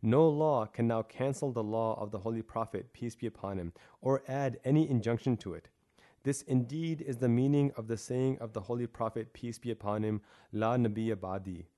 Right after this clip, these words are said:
'There will be no prophet after me.' This only indicates that there shall be no such prophet who shall introduce a different sharia. But whenever there appears a prophet, he will follow my sharia."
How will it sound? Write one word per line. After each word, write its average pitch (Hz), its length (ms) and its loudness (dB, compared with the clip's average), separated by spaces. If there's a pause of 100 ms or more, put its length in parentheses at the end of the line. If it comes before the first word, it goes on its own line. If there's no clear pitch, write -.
(180)
'There 113 160 -2
will 113 80 -2
be 110 100 0
no 107 160 2
prophet 101 420 -4
after 95 300 -8
me.' 87 220 -10 (480)
This 120 240 -2
only 151 240 6
indicates 147 680 -2 (200)
that 113 140 -4
there 131 140 0
shall 135 160 0
be 127 160 -2
no 123 240 4
such - 300 -4
prophet 127 460 -6 (200)
who 127 120 -2
shall 123 260 0
introduce 135 600 -2
a 123 80 -4
different 123 540 -4
sharia. 101 420 -4 (440)
But 110 140 -2
whenever 131 540 2
there 117 160 0
appears 180 520 0
a 120 100 -6
prophet, 92 460 -8 (240)
he 160 180 0
will 143 140 4
follow 98 460 -4 (260)
my 104 260 0
sharia." 90 460 -12